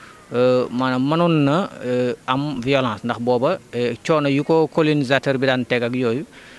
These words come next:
euh, day fekk muy dajale am mbooloo, te ñoom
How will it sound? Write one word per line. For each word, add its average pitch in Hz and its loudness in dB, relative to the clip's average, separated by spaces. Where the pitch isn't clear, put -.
euh, 127 2
day 139 2
fekk - -2
muy 139 -2
dajale 135 2
am 127 -2
mbooloo, 127 0
te 131 -2
ñoom 139 -4